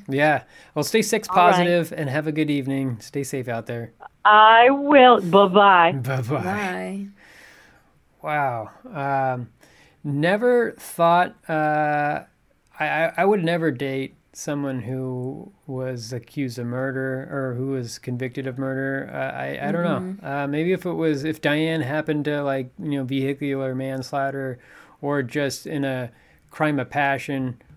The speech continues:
Speaker 1: or a crime of rage or something like that happened to kill some, or somebody, I would still stay with her, but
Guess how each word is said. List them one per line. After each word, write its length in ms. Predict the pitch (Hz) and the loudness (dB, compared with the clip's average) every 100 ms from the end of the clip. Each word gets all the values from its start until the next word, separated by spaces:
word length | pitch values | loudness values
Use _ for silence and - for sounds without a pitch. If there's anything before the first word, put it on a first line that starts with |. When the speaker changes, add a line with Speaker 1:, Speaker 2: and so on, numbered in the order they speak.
| - 143 | -16 -8
Speaker 1:
or 140 | 131 | -6
a 60 | 123 | -4
crime 280 | 143 135 | -4 -2
of 80 | 127 | -4
rage 440 | 127 131 127 127 123 | -4 -4 -6 -6 -8
or 80 | |
something 320 | 120 127 123 123 | -10 -10 -8 -6
like 160 | 123 | -6
that 160 | 123 117 | -6 -4
happened 260 | 127 117 | -6 -8
to 60 | 117 | -12
kill 280 | - 135 127 | -10 -8 -8
some, 280 | 135 127 127 | -8 -10 -10
or 160 | 135 | -12
somebody, 280 | 127 127 127 | -10 -8 -4
I 140 | 123 | -4
would 140 | 143 127 | -4 -6
still 420 | - 143 131 123 | -8 -6 -4 -6
stay 240 | - 127 | -8 -10
with 300 | 117 147 - | -6 -4 -4
her, 220 | 139 127 120 | -4 -6 -6
but 220 | 127 | -8